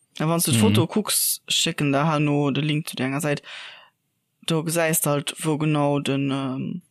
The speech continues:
Speaker 1: wie das ausgesehen, wo sie den Rucksack gefunden haben.
Speaker 2: Mhm. Wat, wat, äh, dat, also dat, äh,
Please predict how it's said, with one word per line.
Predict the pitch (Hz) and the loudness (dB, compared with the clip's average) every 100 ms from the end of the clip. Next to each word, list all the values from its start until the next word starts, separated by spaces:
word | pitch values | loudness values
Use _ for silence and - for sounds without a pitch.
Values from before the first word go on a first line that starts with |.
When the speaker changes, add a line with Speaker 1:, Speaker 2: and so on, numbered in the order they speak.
| _ _ _ | _ _ _
Speaker 1:
wie | 175 - 160 | -10 -4 -2
das | 147 | 2
ausgesehen, | 139 143 - 147 147 | 2 0 -2 -4 -4
wo | - | -6
sie | - | -8
den | |
Rucksack | 147 - - | -8 -8 -10
gefunden | - 143 - | -6 -6 -6
haben. | - 160 _ _ _ _ - - - - | -10 -12 _ _ _ _ -20 -20 -12 -2
Speaker 2:
Mhm. | 107 110 113 - - - - 135 - | 2 4 2 -2 -10 -8 -6 -4 -2
Wat, | 143 - - | -2 -4 -6
wat, | 131 127 123 - - | -2 -2 -4 -8 -2
äh, | 120 113 110 127 | 2 2 0 -2
dat, | 123 - _ _ _ _ - - | -6 -6 _ _ _ _ -16 -6
also | 120 131 | -2 0
dat, | 131 131 - 127 | -2 -2 -2 0
äh, | 127 120 | 2 2